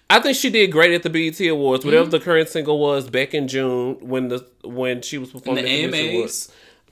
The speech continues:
Speaker 1: I don't know what she performed at the A M As.
Speaker 2: Oh, no. Wh-, which one? Oh, it was the V M As where she had the big ass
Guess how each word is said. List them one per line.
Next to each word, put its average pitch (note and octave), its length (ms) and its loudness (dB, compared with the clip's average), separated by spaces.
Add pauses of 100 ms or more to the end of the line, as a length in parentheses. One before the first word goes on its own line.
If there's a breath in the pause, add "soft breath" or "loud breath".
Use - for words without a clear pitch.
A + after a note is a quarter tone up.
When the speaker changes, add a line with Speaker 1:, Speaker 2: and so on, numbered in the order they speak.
Speaker 1:
I G#2+ 140 -12
don't B2 180 -10
know B2 520 -8
what B2 240 -12
she B2+ 140 -12
performed A#2 420 -12
at G#2 100 -14
the - 100 -16
A G2 80 -14
M G#2 120 -16
As. - 400 -20
Speaker 2:
Oh, F#3 160 4
no. D#3+ 180 -2 (100)
Wh-, - 180 -14
which F3 200 -10
one? D#3 140 -10 (100)
Oh, D3 120 4
it D3+ 40 -4
was C3 100 -6
the A#2 80 -12
V F3 180 -4
M E3+ 100 -4
As C#3 160 -2
where C#3+ 100 -8
she D3+ 120 -6
had C3+ 100 -4
the C3+ 40 -12
big C3+ 180 -6
ass C3+ 280 -4